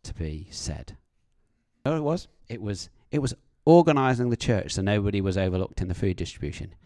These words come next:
You might say, s-, getting the rotas sorted out so that, you know, people weren't, weren't, weren't, weren't left doing stuff that, and, and that actually everybody could feel welcome and blessed and cared for and refreshed and nourished. They sorted stuff out. It's very practical.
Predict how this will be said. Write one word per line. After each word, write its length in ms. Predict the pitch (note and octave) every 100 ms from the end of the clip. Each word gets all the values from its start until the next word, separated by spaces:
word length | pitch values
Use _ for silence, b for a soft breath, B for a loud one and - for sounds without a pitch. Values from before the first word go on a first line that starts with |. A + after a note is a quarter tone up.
| b
You 160 | b G#2
might 260 | F#3 G3+ -
say, 380 | - E2+ E3+ - _ _ _ _ _ _ _ -
s-, 140 | - -
getting 180 | D3+ A#2+
the 80 |
rotas 380 | A2 C#3+ D3 -
sorted 420 | - - F2 -
out 300 | E2 A2+ - - - _ _ _ _ _ -
so 220 | - B2
that, 300 | A#2 A#2 F2+
you 100 | B2+
know, 160 | G#2 G2+
people 360 | - C#3 -
weren't, 360 | A#2+ A#2 A#2 - B B
weren't, 400 | - A#2 A2+ A2+
weren't, 400 | - A2+ G#2+ G#2+
weren't 320 | A#2+ G#2+ A2 A#2
left 380 | A#2+ - - - B B
doing 220 | - A#2+
stuff 260 | A2+ A#2+ G#2
that, 160 | A#2+ - B B
and, 180 | A#2+ B2+
and 160 | C3
that 80 | C#3+
actually 220 | D3+ D3
everybody 380 | C#3+ F#3+ G#3 D3
could 180 | - G2
feel 160 | A#2 G2
welcome 380 | G2 F#2 -
and 140 | F#2+ F2
blessed 400 | F#2 E2 - - -
and 180 | G2
cared 280 | F2 G2 F#2
for 280 | - F#2 F2+
and 200 | F#2+ G#2
refreshed 420 | G#2 F#2+ F2+ -
and 140 | F#2 F2+
nourished. 360 | E2 F#2+ -
They 100 | -
sorted 340 | E3 D#4 B3+ C#4+
stuff 200 | D#4+ E4
out. 160 | G4+
It's 80 | G#3
very 160 | D4+ F4
practical. 540 | - - - - -